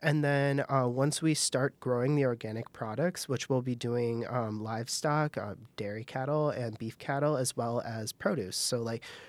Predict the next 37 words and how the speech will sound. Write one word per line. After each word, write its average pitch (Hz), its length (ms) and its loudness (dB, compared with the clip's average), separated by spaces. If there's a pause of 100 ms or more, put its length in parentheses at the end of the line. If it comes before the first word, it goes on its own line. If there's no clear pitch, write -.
fruit - 260 0
trees 175 580 2
and 117 340 0
different 120 240 -4
types 110 200 -4
of 107 80 -6
vegetables 120 720 -2
and 107 240 -6
p-, - 240 -14
planting 117 400 -6
crops. - 560 -8 (480)
And 151 80 0
we're 147 80 6
going 139 260 2
to 120 240 -4
start - 360 0
to - 80 -4
grow 107 280 -6
the 151 60 -2
plants, 127 520 -4
and 123 140 0
then 120 140 0
we're 120 100 -2
going 120 220 0
to 113 80 -2
see, 117 540 -2
um, 120 500 -2
is 131 140 -4
that 123 200 -2
impacting 127 540 -4
their 120 100 -2
nutrition 120 560 -4
status 107 560 -8
for 117 340 -6
everyone 117 420 -4
that 113 160 -4
lives 107 300 -4